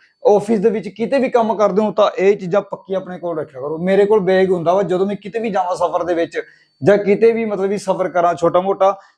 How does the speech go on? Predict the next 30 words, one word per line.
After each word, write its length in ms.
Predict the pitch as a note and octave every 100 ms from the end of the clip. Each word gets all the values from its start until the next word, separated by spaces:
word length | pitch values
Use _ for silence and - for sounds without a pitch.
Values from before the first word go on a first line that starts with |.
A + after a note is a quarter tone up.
| -
ਤਾਂ 120 | G#3
ਮੇਰੇ 280 | G3 G3 G#3
ਬੈਗ 280 | E3+ F#3 F#3
ਦੇ 160 | G3+
ਵਿੱਚ 260 | F#3 F#3 G#3
ਮਤਲਬ 280 | G3 F#3 G3
ਪੀਨਟਸ 400 | F3+ E3+ F#3+ G3
ਹੋ 200 | F#3 F3
ਗਏ, 120 | F#3+
ਬਦਾਮ, 420 | E3 E3+ E3+ F3+
ਕਾਜੂ, 360 | E3 E3+ D#3+ F3
ਦਾਖਾਂ, 500 | E3+ E3 F#3+ F#3 F3+
ਇਹਨਾਂ 240 | F3+ G3
ਦਾ 100 | G#3+ F3+
ਨਾ 360 | F#3+ G3+ A3 F#3 F3
ਛੋਟਾ 200 | - F3
ਜਿਹਾ 120 | G3
ਡੱਬਾ 220 | F#3+ E3+ F#3+
ਮੇਰੇ 200 | G3 G3+
ਬੈਗ 240 | F#3+ F#3
ਦੇ 60 | F#3+
ਵਿੱਚ 160 | G3+
ਚੌਵੀ 240 | F#3+ F#3 A3
ਘੰਟੇ 160 | G3+
ਪਿਆ 220 | F#3 F3+
ਰਹਿੰਦਾ 260 | E3+ C3+ C3+
ਵਾ 100 | D#3
ਅਲੱਗ 160 | C#3+ B2
ਤੋਂ 160 | C#3
ਹੀ। 100 | D3+